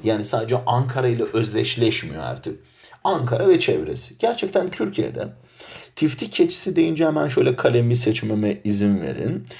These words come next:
Coğrafyada kıl, e, tiftik keçisi deyince yer olarak Ankara, Eskişehir,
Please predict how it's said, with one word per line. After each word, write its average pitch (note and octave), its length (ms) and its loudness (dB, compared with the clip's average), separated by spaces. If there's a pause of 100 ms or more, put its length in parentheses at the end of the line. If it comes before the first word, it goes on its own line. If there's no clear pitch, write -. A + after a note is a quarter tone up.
(160)
Coğrafyada G3+ 960 2 (440)
kıl, A3 340 0 (140)
e, C3 340 6 (100)
tiftik - 360 -4
keçisi - 380 -2
deyince B2 460 -4 (600)
yer C3+ 300 6
olarak A2+ 540 4 (240)
Ankara, G#3+ 400 2
Eskişehir, - 840 0